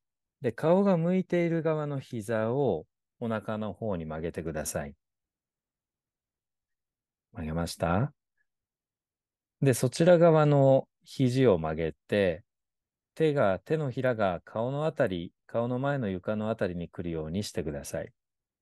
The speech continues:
で、反対側の腕は足元の方に曲げ、伸ばしておくと楽です。楽なことが多いです。はい。で、おそらく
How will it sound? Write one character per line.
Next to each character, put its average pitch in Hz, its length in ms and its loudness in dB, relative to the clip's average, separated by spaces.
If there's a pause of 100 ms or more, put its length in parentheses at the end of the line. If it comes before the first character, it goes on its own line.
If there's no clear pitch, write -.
(460)
で、 127 80 4
反 165 260 4
対 170 220 8
側 156 180 6
の 147 160 4
腕 143 160 6
は 101 420 4 (840)
足 196 260 -2
元 151 240 2
の 131 100 0
方 143 140 -2
に 131 120 -2
曲 85 200 -4
げ、 - 60 -18 (260)
伸 101 180 -4
ば 113 140 4
し - 80 -12
て 98 80 -6
お 80 80 -6
く - 60 -20
と - 100 -10
楽 80 260 -4
で 76 140 -10
す。 - 220 -20 (560)
楽 92 200 -4
な 104 120 -2
こ 92 100 -4
と 139 140 -2
が 107 100 0
多 85 180 2
い 76 60 -4
で 71 140 -12
す。 - 180 -20 (1200)
は 85 160 -10
い。 82 100 -12 (800)
で、 139 100 6
お 113 160 6
そ 220 160 6
ら 214 140 8
く 107 380 4